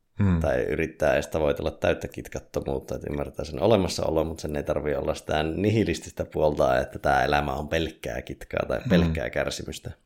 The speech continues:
Speaker 1: Mm.
Speaker 2: Kyllä silleen kipu on pakollista, mutta kärsimys ei.
Speaker 1: Mm.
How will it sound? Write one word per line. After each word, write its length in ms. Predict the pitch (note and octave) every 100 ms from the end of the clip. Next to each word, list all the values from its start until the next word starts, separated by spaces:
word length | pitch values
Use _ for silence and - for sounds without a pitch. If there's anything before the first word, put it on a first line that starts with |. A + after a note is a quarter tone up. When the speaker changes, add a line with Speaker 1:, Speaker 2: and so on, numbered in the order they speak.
| _ _ - F#2+
Speaker 1:
Mm. 140 | F#2
Speaker 2:
Kyllä 200 | E2+ D2+
silleen 340 | D2 D#2+ D2+ D2 - - - - _ _ _ _
kipu 460 | - G2 F2+ D#2 C#2+
on 380 | C#2+ C#2+ - _ -
pakollista, 560 | D#2 - D2 C#2 - C#2
mutta 240 | C#2 C2+
kärsimys 720 | C#2 C#2 C#2+ - - - - -
ei. 400 | G#1 - - - - - -
Speaker 1:
Mm. 260 | F#2+ F2